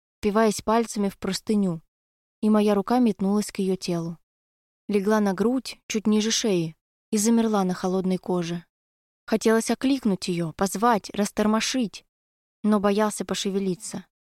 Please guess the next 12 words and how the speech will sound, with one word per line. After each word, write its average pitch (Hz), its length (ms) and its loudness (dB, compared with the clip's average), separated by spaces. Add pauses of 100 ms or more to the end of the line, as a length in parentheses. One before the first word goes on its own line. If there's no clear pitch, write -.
(320)
А 202 80 -2
дыхание 214 420 2
девушки 240 460 0
выровнялось, 170 760 -2 (440)
дрожь 214 300 2
постепенно 190 520 -2
прекратилась, 214 880 -4 (360)
и 220 60 -2
даже 208 280 2
веки 240 360 0
умиротворенно 196 720 0
затихли, 190 640 -4